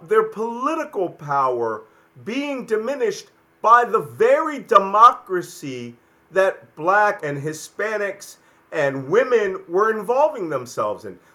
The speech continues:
This has nothing to do with, with, you know, socioeconomic angst, right? Worrying about whether you're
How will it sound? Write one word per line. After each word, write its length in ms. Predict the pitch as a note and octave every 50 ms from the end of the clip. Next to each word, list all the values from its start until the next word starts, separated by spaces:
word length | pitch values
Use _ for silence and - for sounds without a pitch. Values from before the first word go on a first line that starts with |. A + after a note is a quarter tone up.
| _ _
This 220 | - F4 E4 -
has 240 | E4+ E4+ D4 - F#3+
nothing 880 | F3 D#3+ D3+ D3+ D#3 E3 G3+ B3+ C4+ - - - B3 A#3 G#3+ G3+ F#3+ -
to 180 | - G3 E3+
do 500 | C#3 A2+ B2+ F3+ A3+ A#3+ G#3 D3+ B2 G#2+ - _ _ _ _ _ _ _
with, 560 | - E3 F3 F3 D#3+ - - _ F3 - - _ _ _
with, 240 | F3 E3 D#3+ E3 F3
you 80 | F3+ E3
know, 140 | D3 C3 C3+
socioeconomic 1400 | C3+ - - - G#3 G3 F#3+ F#3 - F#3 E3 D#3 D#3 D#3+ D#3 D#3 D#3 C#3+ C#3+ C#3+ C#3+ D3 D3 C#3+ C3+ B2+ B2+ - _ _ _ _ -
angst, 480 | F3+ F#3 F#3 - - - - - - - _ _ _
right? 440 | A#2 A2+ B2 C#3 D3+ - A#2 - _ B2
Worrying 480 | A#2+ C3 D3 E3 E3 E3+ E3 D#3 D3+
about 340 | D3 C#3+ C#3+ C#3 C#3 C3+ C#3+
whether 220 | D#3 D3 C#3+ C#3
you're 380 | C#3 C3 C3 B2+ B2 A#2+ A2+ A#2